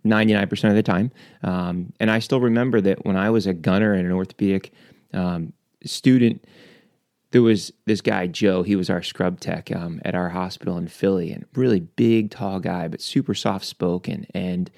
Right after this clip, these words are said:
you know, he would take me under his wing when, you know, you had the, the chief and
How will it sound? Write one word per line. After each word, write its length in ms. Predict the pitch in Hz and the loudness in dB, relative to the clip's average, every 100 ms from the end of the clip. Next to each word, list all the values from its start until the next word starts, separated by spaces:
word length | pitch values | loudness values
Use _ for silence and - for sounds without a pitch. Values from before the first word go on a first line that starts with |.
| - - _ - | -20 -20 _ -4
you 60 | 95 | 2
know, 20 | |
he 120 | 117 | 4
would 120 | 113 | 4
take 240 | 113 107 110 | 2 0 0
me 80 | |
under 220 | 104 101 95 | 2 2 2
his 180 | 92 | 0
wing 480 | 90 123 143 92 92 - _ _ _ - | 0 2 2 0 -2 -8 _ _ _ -4
when, 420 | 98 95 92 98 | 0 0 0 0
you 100 | 120 | 0
know, 80 | 95 | 0
you 80 | |
had 160 | 95 90 | 0 0
the, 100 | 82 - _ - | -4 -8 _ -8
the 60 | 90 | -6
chief 440 | - 113 110 - | 2 2 2 2
and 460 | 92 87 85 85 | 0 0 -2 -6